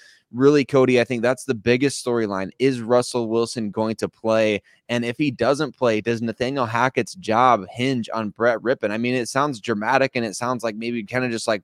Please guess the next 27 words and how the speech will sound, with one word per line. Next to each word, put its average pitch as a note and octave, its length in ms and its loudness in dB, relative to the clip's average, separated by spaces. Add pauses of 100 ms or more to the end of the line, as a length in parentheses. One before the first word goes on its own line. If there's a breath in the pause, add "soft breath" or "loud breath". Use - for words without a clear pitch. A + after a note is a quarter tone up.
pumping B2 400 0
up B2 220 2 (240 loud breath)
a B2 60 -2
storyline A#2+ 680 2
just A#2 240 -4
to, A2 280 2
you A#2 140 -6
know, G#2+ 80 -2
pump A#2+ 260 -4
up A#2 140 2
a G#2+ 60 -2
head A#2 240 2
coach - 260 -2
storyline. B2 400 2
But G#2 120 -2
that's C#3 240 0
really C#3+ 200 6
where B2+ 260 4
it - 100 -6
feels C3+ 520 2 (280 soft breath)
like A#2 200 2
the A#2 80 -4
Broncos A#2+ 540 0
might G#2+ 420 -2
be A#2+ 240 2
right G#2+ 260 2
now. A2 400 0